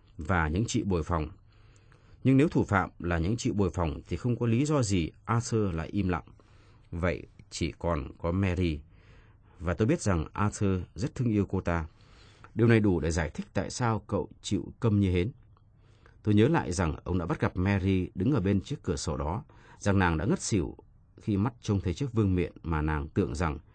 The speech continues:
đang ở trong tay kẻ đồng lõa của nàng. Thế là giả thiết của tôi đã trở thành sự thật. Nhưng ai có thể là kẻ đồng lõa của nàng? Dĩ nhiên đó phải là một gã tình nhân,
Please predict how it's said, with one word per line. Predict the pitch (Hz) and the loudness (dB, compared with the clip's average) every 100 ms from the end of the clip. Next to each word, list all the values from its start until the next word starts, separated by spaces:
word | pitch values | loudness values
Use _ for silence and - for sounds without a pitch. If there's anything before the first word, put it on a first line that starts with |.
| - - - | -20 -20 -4
đang | 104 113 | 0 2
ở | 85 | 0
trong | - 101 98 | -2 -4 -2
tay | 92 92 | -2 -2
kẻ | - 82 | -4 -4
đồng | 85 76 | -2 -2
lõa | 80 104 | -2 -4
của | - | -2
nàng. | 90 78 - - - - - - - - - - | -2 -2 -4 -16 -20 -20 -20 -20 -20 -20 -20 -6
Thế | 113 | 0
là | 117 | 2
giả | 87 73 | 2 -2
thiết | - 143 | -4 -6
của | 76 | -6
tôi | - 82 73 - | -4 -2 -2 -6
đã | 80 | -8
trở | - 71 | -4 -4
thành | - 73 | -4 -6
sự | 64 78 | -6 -10
thật. | - 78 - - - - - _ _ - - _ - - - - - - - 101 | -8 -10 -12 -20 -20 -20 -20 _ _ -20 -20 _ -20 -20 -20 -20 -20 -20 -4 2
Nhưng | 123 127 - | 6 6 4
ai | - 135 | 2 2
có | - | 2
thể | 123 78 | 2 2
là | 80 | 0
kẻ | 76 78 73 | -2 -4 0
đồng | 101 82 | 2 2
lõa | 87 | 0
của | - 90 | 0 2
nàng? | 82 73 - - - - - | 2 0 -8 -20 -20 -20 -4
Dĩ | 101 | -2
nhiên | 143 120 107 - | 2 2 2 0
đó | 90 | -4
phải | 107 78 | -2 -2
là | |
một | 73 - | -2 -4
gã | 92 | -6
tình | - 101 73 | -2 -2 0
nhân, | 87 | 0